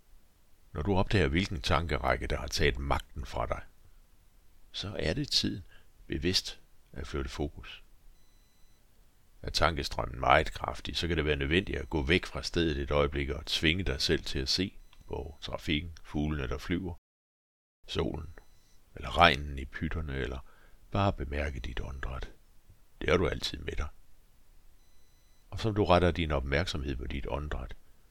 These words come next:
læg mærke til, hvordan brystkassen hæver sig, når du trækker vejret ind. Den lidt kølige luft, der suser forbi næsen på vejen ind, og lidt senere, som du slipper den lidt lunere luft ud.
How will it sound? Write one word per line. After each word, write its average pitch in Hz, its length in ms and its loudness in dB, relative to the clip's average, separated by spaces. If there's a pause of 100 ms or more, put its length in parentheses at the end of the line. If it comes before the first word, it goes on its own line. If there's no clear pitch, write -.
(880)
læg 104 160 -2
mærke 87 220 -2
til, 104 140 0
hvordan 80 320 0
brystkassen - 580 -4
hæver 69 340 -4
sig, 67 220 -8 (560)
når - 80 -10
du - 80 -10
trækker 62 340 -4
vejret 64 260 -6
ind. 69 160 -6 (1300)
Den - 120 -8
lidt - 220 -6
kølige 71 380 0
luft, 71 320 -4
der 69 60 -2
suser 76 440 -4
forbi 73 320 -4
næsen 82 400 -2
på 65 140 -6
vejen 67 300 -4
ind, 80 180 -6
og 69 120 -6 (1200)
lidt 135 140 -8
senere, 117 640 4
som 73 180 0
du 69 160 -4
slipper 65 420 -4
den 69 160 -8
lidt 69 180 -6
lunere 80 520 0
luft 64 320 -4
ud. 73 160 -2